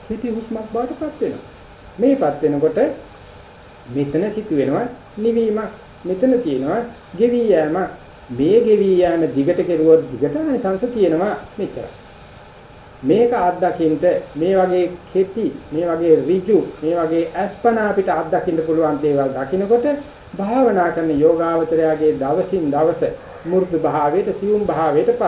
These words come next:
වෙනවා. නිරෝධය අත්දැක හැකි දෙයක්. සාමාන්‍ය මේ ලංකාවේ පාවිච්චි වෙන්නේ නැහැ.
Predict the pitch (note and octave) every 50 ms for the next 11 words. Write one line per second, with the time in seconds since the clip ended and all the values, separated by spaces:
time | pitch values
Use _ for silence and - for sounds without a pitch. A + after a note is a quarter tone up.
0 | - - - C3+ A#2 A2 G#2 - - - D#3 D#3 F3 F3+ E3 E3 D#3+ D#3+ D3 E3
1 | A3+ C#4+ C#4+ - - - - - - - C#3 D3+ F3+ F3+ F3+ G#3 G#3 G#3 G3 F#3
2 | F3+ F3 - F#3 D#3 D3 D#3+ - - - - - - - - - - - F3 F3+
3 | F3+ F3+ F3 E3 E3 D#3+ D#3+ D#3+ D#3 D3+ C#3+ C3 - - - B2+ A#2+ A#2+ D3 E3+
4 | F#3 F3 F3 E3+ D#3+ D#3+ D3+ - D3+ D#3 D#3 D#3 D3+ D#3 - D3+ C#3 C#3 C#3 D#3
5 | F#3+ A#3 C4